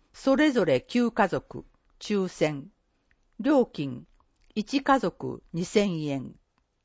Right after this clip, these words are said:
クリスマスネイチャークラフト&ピザ作り体験。木の実などを使ったリースや松ぼっくりのツリー、ピザを作ります。十二月十日土曜、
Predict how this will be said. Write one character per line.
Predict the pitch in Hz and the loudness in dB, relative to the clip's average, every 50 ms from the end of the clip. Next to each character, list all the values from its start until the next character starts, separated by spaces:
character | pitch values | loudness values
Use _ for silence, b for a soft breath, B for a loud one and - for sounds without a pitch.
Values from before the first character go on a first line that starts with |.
| _ _ _ _ _ _ _ _ _ _ _ _ _ _ _ _ _ _ - | _ _ _ _ _ _ _ _ _ _ _ _ _ _ _ _ _ _ -10
ク | - 247 - | -4 -2 0
リ | 311 311 | 2 0
ス | - - 294 | 2 2 2
マ | 285 294 | 2 2
ス | 285 - 285 | 2 0 0
ネ | 262 254 262 277 | 0 2 2 2
イ | 269 - | 2 0
チ | - - 269 | 2 4 6
ャ | 240 240 | 6 6
ー | - | 4
ク | - - 240 | 2 2 4
ラ | 226 233 247 | 4 4 4
フ | - - | 2 -2
ト& | - - 139 127 143 - _ - 156 190 185 160 147 156 147 131 - - _ - | -6 -4 -4 -4 -4 -4 _ 0 0 0 0 -2 -2 -2 -2 -2 -2 -4 _ -6
ピ | 202 196 | -2 4
ザ | - 254 254 262 | 6 6 6 6
作 | 202 233 240 - - 214 | 4 -4 -6 -6 -4 -4
り | 214 202 | -4 -4
体 | - - 214 190 175 131 | -2 0 0 0 0 0
験。 | - _ - - 95 - - _ _ _ _ _ _ _ _ _ _ _ _ _ _ _ _ _ _ _ _ _ _ _ _ _ - | -6 _ -10 -10 -10 -12 -14 _ _ _ _ _ _ _ _ _ _ _ _ _ _ _ _ _ _ _ _ _ _ _ _ _ -2
木 | - 330 330 | 0 2 4
の | 311 285 269 | 4 4 4
実 | 240 220 | 4 4
な | 214 220 214 | 2 2 2
ど | - 175 165 156 | 2 2 2 2
を | 147 143 | 0 -2
使 | - - - 202 | -6 -4 -2 -2
っ | 185 - - _ - | -2 -2 -4 _ -2
た | 165 156 143 - - _ _ - | 0 0 0 0 -2 _ _ -8
リ | 202 190 294 320 294 | 0 4 6 6 6
ー | 240 | 4
ス | - - 202 | 2 -2 0
や | 190 180 160 143 120 - | 2 4 4 4 2 0
松 | 165 214 214 - 254 | 0 -2 -2 -2 -2
ぼ | 220 285 - | 0 0 0
っ | 294 - | 0 -2
く | - - | -6 -4
り | 175 185 156 | -4 -4 -2
の | 156 147 - | -4 -6 -6
ツ | - - 196 214 | -6 -4 -4 -2
リ | 196 233 214 170 120 - - - | 0 0 -2 -2 -4 -8 -12 -16
ー、 | _ _ _ _ _ _ _ - | _ _ _ _ _ _ _ 2
ピ | 269 311 | 4 4
ザ | 285 - 220 180 | 6 6 4 4
を | 139 120 120 | 2 -2 -6
作 | - - - - - 143 | -8 -10 -12 -8 -6 -4
り | 135 127 120 | -4 -4 -4
ま | 120 117 104 | -4 -4 -4
す。 | - - - - _ _ _ _ _ _ _ _ _ _ _ _ _ _ _ _ _ _ _ _ - | -6 -8 -20 -20 _ _ _ _ _ _ _ _ _ _ _ _ _ _ _ _ _ _ _ _ -10
十 | 185 165 - 240 285 294 302 | -6 -4 0 2 2 4 4
二 | 285 285 | 4 4
月 | 269 262 269 269 - 214 | 4 4 4 2 0 -6
十 | - - 214 208 214 | -2 0 0 0 0
日 | 208 - - 190 180 160 156 | -2 0 2 2 2 2 0
土 | 147 165 165 170 | 0 0 2 2
曜、 | 180 180 160 127 - - | 2 2 2 0 -2 -8